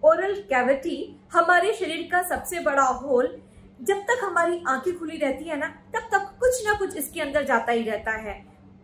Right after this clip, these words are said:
हम पानी पीते रहते हैं, कुछ ना कुछ liquid खा-, पीते रहते हैं, कुछ भोजन जाता है हमारा इसी जगह पे, है ना, क्योंकि हमें सबको भोजन चाहिए ही होता है और यही हमारा मार्ग है। क्या आप जानते हैं, इसी जगह पे हमारे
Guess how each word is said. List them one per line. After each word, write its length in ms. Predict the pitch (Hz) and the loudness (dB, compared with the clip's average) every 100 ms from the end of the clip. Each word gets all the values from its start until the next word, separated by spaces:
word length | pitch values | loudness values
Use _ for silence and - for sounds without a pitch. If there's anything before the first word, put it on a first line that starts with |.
| - - - - - | -20 -20 -20 -18 -6
हम 140 | 269 240 | -2 4
पानी 240 | 262 240 | 4 4
पीते 360 | 294 302 294 269 | -4 -6 2 2
रहते 260 | 254 269 | 2 0
हैं, 320 | 277 262 254 | -2 -4 -8
कुछ 200 | 254 254 | -8 -8
ना 80 | 254 | -6
कुछ 220 | 254 254 | -6 -8
liquid 440 | 214 226 330 349 - | -8 -8 -4 -4 0
खा-, 260 | 294 - - - - - | 0 -2 -14 -20 -14 -14
पीते 380 | - 277 269 285 | -8 -6 0 2
रहते 280 | 262 262 | 2 0
हैं, 420 | 269 254 247 - - | -4 -4 -8 -12 -6
कुछ 240 | 269 - | -6 0
भोजन 340 | 247 240 349 | 2 4 2
जाता 300 | 311 254 254 | 2 2 2
है 180 | 262 269 | 0 0
हमारा 360 | 254 247 247 254 | -4 -2 -2 -2
इसी 360 | - 226 - | -6 -10 -6
जगह 320 | 254 247 247 247 | -2 0 0 0
पे, 60 | 247 240 - - - | -2 -4 -16 -20 -14
है 60 | 427 | -10
ना, 180 | 415 - - - | -10 -12 -20 -12
क्योंकि 240 | 226 269 | -8 -2
हमें 360 | 233 240 - - - - - | -2 -2 -6 -12 -20 -8 -4
सबको 260 | 233 330 | -2 -2
भोजन 340 | 339 330 339 339 | 4 4 4 0
चाहिए 300 | 320 294 339 | 0 0 0
ही 100 | 349 | 2
होता 280 | 339 339 | 0 0
है 80 | 339 | 2
और 180 | 330 233 | 2 2
यही 140 | 240 | 2
हमारा 320 | 262 254 262 277 | 2 2 0 0
मार्ग 360 | 240 294 330 | 2 2 0
है। 360 | 311 330 330 - - - - | -8 -8 -10 -12 -20 -20 -2
क्या 120 | 294 | 0
आप 160 | 285 226 | 0 -2
जानते 360 | 226 208 349 | -4 -4 -6
हैं, 500 | 349 381 - - - 330 | -6 -6 -8 -12 -12 -6
इसी 200 | 339 381 | 0 0
जगह 340 | 359 349 370 | 0 -4 -4
पे 60 | 381 | -4
हमारे 680 | 349 302 302 330 392 392 | -4 0 0 0 -6 -10